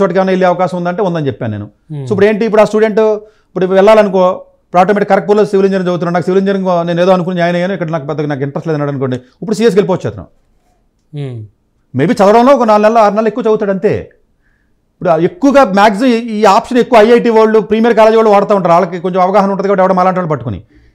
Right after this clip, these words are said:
Speaker 1: ఈ కింద కాలేజ్ వాళ్ళు కూడా వెళ్ళొచ్చు, వీళ్ళకి తెలియదు అంతే.
Speaker 2: అంటే ఇక్కడ సందర్భం,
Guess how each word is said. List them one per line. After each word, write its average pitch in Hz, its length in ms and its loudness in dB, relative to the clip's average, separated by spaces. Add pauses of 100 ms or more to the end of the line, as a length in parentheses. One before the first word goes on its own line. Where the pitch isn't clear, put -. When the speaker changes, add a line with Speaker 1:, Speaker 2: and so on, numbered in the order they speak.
Speaker 1:
ఈ 196 40 -4
కింద 208 220 0
కాలేజ్ 254 300 2
వాళ్ళు 247 120 2
కూడా 254 120 4
వెళ్ళొచ్చు, 233 220 2
వీళ్ళకి 220 180 0
తెలియదు 220 220 0
అంతే. 160 300 -6 (100)
Speaker 2:
అంటే 208 140 -2
ఇక్కడ 196 460 4
సందర్భం, 208 720 2